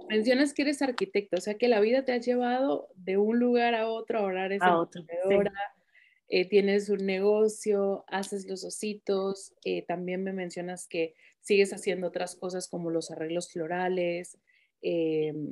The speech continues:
Speaker 1: me mencionaste unas botellas también.
Speaker 2: Sí, así es. Botellas personalizadas que son six, los six de Tecate, de,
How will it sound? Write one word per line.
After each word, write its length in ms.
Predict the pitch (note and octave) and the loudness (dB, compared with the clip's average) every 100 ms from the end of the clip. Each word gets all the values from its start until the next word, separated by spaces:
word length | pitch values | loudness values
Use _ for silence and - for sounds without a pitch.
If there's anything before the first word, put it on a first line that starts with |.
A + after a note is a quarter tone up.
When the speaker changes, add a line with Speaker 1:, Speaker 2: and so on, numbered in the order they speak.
| - - | -10 -10
Speaker 1:
me 140 | F#3 | -6
mencionaste 540 | F#3 F3 F3 F3+ F3+ G3 | -4 -4 -4 -6 -6 -8
unas 280 | F#3+ F#3 F#3 | -6 -6 -6
botellas 580 | E3 D#3 F#3 F#3 F3 - | -6 -4 -2 -2 -6 -10
también. 580 | E3 E3 F#3 F#3 F#3 G3 _ _ _ _ _ _ | -12 -10 -6 -6 -8 -12 _ _ _ _ _ _
Speaker 2:
Sí, 280 | - G3 E3+ E3 | 0 0 0 -8
así 220 | E3 - E3+ F3 | -8 -4 0 0
es. 260 | F3 - - | 0 -6 -2
Botellas 440 | G3 G3 F#3 G3 | 2 6 6 6
personalizadas 1000 | - A3+ G#3+ F#3+ E3+ D#3 F#3 F3+ F#3 G3+ - | 4 -2 2 6 6 6 6 8 8 4 0
que 100 | F#3 | 0
son 200 | F#3+ F#3 | 2 2
six, 400 | - D4+ - - | 4 2 0 -6
los 220 | F#3 F#3 | 2 2
six 320 | G3 G3 - - | 4 2 0 -2
de 220 | G#3+ G3+ | 0 0
Tecate, 640 | - E3+ E3 F3 F#3 - | 0 2 6 6 4 0
de, 460 | D#3+ D#3 D#3 D3+ | 0 2 0 -2